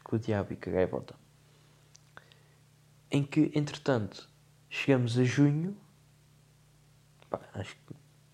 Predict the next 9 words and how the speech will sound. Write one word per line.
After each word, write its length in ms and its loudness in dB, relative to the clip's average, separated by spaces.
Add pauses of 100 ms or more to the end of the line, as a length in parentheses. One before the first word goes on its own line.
(380)
nunca 220 -4
aconteceu 320 -4
termos 280 -4
aulas 200 -2
em 120 0
julho. 320 0 (960)
No 80 -8
máximo 400 -2
exames. 400 -4